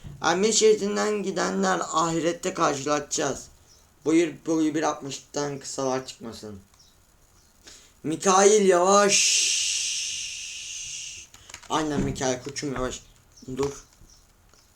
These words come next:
Lan yağmur yağıyor. As-, oğlum ben, ben, ben, ben şey dedim. Neyse.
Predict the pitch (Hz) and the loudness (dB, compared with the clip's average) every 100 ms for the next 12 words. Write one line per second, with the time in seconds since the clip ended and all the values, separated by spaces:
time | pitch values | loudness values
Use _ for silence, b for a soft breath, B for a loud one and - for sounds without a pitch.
0 | _ _ _ 147 160 151 156 170 185 175 | _ _ _ -6 -2 0 0 0 4 4
1 | 190 208 160 190 - 226 160 190 185 165 | 4 -2 -6 -6 -6 -10 0 4 4 2
2 | 143 156 139 139 139 143 151 143 135 - | -4 -4 -2 -4 0 2 2 0 -2 -6
3 | 143 135 120 123 151 156 131 | -6 -4 -6 -6 -6 -4 -6